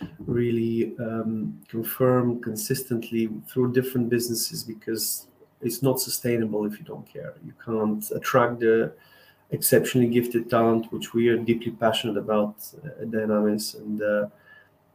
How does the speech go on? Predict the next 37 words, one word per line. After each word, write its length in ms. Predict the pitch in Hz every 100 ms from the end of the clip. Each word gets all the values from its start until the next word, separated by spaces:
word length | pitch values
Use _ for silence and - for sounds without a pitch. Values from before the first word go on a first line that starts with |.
| _
uh, 220 | 113 113 120
retaining 640 | 120 120 135 135 135 123
them 420 | 123 120 120 117 - _ _ -
is 200 | 120 110
very 240 | 107 117 113
much 280 | 107 107 -
closely 400 | 110 107 107 107
linked 340 | 107 104 -
to 320 | - 107 104 -
how 160 | - 180
do 100 | 170
you 140 | 113
care, 420 | - 113 107 92
what's 260 | - 120 -
your 160 | 127
vision, 380 | - 113 110 101 -
what's 200 | - 127
your 140 | 117
impact, 540 | 110 110 110 101 -
and, 200 | - - -
and 80 | 104
of 140 | -
course, 480 | _ 107 104 - -
uh, 200 | 110 - - - - - - _ -
um, 640 | 110 110 110 110 107 107 - _ _ _ _ _ -
uh, 180 | 101 - -
the 120 | 117
role 320 | 110 127 120
of 60 | 107
the 80 | 104
C 280 | - 113 107
E 60 |
O 80 | 107
is 120 | 107
very 200 | 107 110
much 300 | 107 104 -
to 340 | 110 110 107